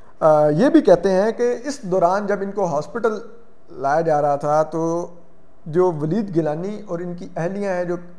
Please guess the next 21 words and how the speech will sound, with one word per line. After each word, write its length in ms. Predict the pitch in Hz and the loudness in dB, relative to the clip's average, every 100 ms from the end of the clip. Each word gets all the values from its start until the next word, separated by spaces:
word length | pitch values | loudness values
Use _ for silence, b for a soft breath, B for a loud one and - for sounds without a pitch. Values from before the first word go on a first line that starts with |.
| - | -6
कैनेडियन 500 | 160 151 156 214 185 | -4 -2 -2 -2 -4
हैं, 340 | 147 139 - - - - b b b b | -8 -10 -12 -14 -16 -16 b b b b
अ, 200 | 147 131 | -10 -8
सफ़ेद 380 | - 151 160 160 | -10 -8 -6 -4
फार्म, 260 | 165 170 175 | 0 0 0
उन्होंने 440 | 254 269 294 285 | -2 0 2 0
अमेरिकन 480 | 190 170 175 175 220 | 0 -2 0 -2 -6
एम्बेसी 440 | 175 156 156 156 247 | -6 -4 -4 -4 -10
को 120 | 208 | -10
कॉल 320 | - 139 143 | -4 -2 -2
करके 240 | 147 147 151 | -4 -8 -8
कहा 320 | - 127 170 | -4 -2 -2
कि 120 | 170 - | -2 -2
आपकी 400 | 139 - 185 - | -2 -2 -10 -10
अमरीकी 400 | 160 151 156 202 | -8 -8 -8 -10
शहरी 540 | 175 143 143 180 277 - - b b b b b | -8 -8 -8 -8 -12 -14 -18 b b b b b
सिंथिया 440 | - 175 170 214 | -4 -4 -2 -2
डेलुची 440 | 156 143 139 185 214 | -2 -4 -8 -8 -8
इस 320 | - 196 - | -8 -10 -8
हालत 300 | 131 139 151 | -6 -6 -6
में 180 | 160 160 | -8 -10